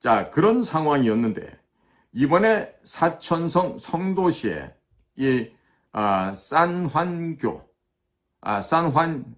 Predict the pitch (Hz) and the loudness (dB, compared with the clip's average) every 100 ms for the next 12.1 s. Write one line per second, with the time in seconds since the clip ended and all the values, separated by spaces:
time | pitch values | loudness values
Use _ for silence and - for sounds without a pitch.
0 | - - 175 175 170 151 185 185 131 120 | -18 -2 -2 -2 -2 0 0 -2 -2 0
1 | 104 85 87 87 78 113 90 85 123 _ | -2 -2 -6 -6 -6 -6 -6 -8 -10 _
2 | _ - 113 104 101 98 127 156 - _ | _ -6 -4 -4 -2 -2 -2 -4 -10 _
3 | _ _ - 165 185 180 - _ - 120 | _ _ 2 2 4 -2 -8 _ -2 0
4 | 156 190 - - 101 104 156 170 196 208 | 0 -2 -4 0 2 4 4 2 2 0
5 | 98 95 95 110 143 131 73 - - _ | -2 -4 -4 -4 -4 -4 -8 -16 -20 _
6 | _ _ - 123 156 156 175 180 - 127 | _ _ -2 4 4 4 2 0 0 -2
7 | 147 165 170 147 147 139 135 120 95 87 | 0 -2 -4 -6 -6 -6 -4 -2 -2 -4
8 | 104 123 76 - _ _ _ _ _ _ | -4 -4 -4 -12 _ _ _ _ _ _
9 | - 123 120 113 98 85 90 117 151 - | -4 -2 0 0 0 -2 -4 -2 -4 -6
10 | _ - - 160 151 170 165 - 107 104 | _ -16 -4 0 0 0 -2 -2 -2 -2
11 | 123 151 - 117 113 85 76 - - - | -4 -6 -8 -6 -6 -6 -10 -16 -20 -20
12 | - | -20